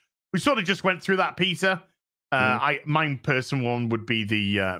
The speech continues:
Speaker 1: the Vietnam. And my favorite moment of Top Gear, even though the Vietnam is a Top Gear special, but my favorite moment of Top Gear is that Toyota truck.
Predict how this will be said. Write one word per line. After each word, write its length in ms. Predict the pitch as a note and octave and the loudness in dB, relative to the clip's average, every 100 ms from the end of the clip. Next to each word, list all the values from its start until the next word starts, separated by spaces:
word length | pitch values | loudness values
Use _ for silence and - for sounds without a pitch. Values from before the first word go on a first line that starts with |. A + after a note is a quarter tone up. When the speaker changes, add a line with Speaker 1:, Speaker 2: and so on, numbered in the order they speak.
| B2 | -6
Speaker 1:
the 80 | G#2+ | 0
Vietnam. 560 | B2 A2 A#2 A2 A2+ - | 0 0 0 0 -2 0
And 360 | A3+ G3 C#3 - _ _ _ _ _ E3 | 2 0 -4 -8 _ _ _ _ _ 2
my 220 | F3+ F3 | 2 0
favorite 480 | - A3 B3+ B3 G#3+ | 0 0 2 0 2
moment 280 | G#3+ G3 | 0 0
of 160 | D3+ - | -2 -4
Top 380 | - G3 - B2 | -2 -2 -2 -4
Gear, 400 | G3 F#3 G2 F2+ | 0 2 0 0
even 200 | C#3 C3+ | 0 0
though 80 | B2 | -2
the 80 | A2+ | 0
Vietnam 400 | B2 G2 G#2+ G#2 | 0 0 -2 -2
is 100 | G2 | -4
a 60 | |
Top 200 | F2+ G2 G2+ | -6 -6 -6
Gear 100 | G2 | -8
special, 320 | - F#2+ - _ _ | -8 -10 -10 _ _
but 180 | - - | -4 0
my 100 | D3+ | -2
favorite 360 | C#3+ B3+ A3+ G3 | 2 0 2 0
moment 240 | G3+ F3 | 0 0
of 80 | D3 | -2
Top 220 | F#3 C3+ | -2 0
Gear 380 | E3+ C#3+ G#2+ - _ _ _ _ _ _ _ _ - | 0 2 0 -6 _ _ _ _ _ _ _ _ -6
is 120 | B2+ | 0
that 260 | D#3 C#3 - | 2 0 -2
Toyota 580 | F#3 D3+ C#3+ C#3+ A#2 G2+ | 0 2 2 0 -4 -4
truck. 540 | - A2 - - | 0 0 -2 -14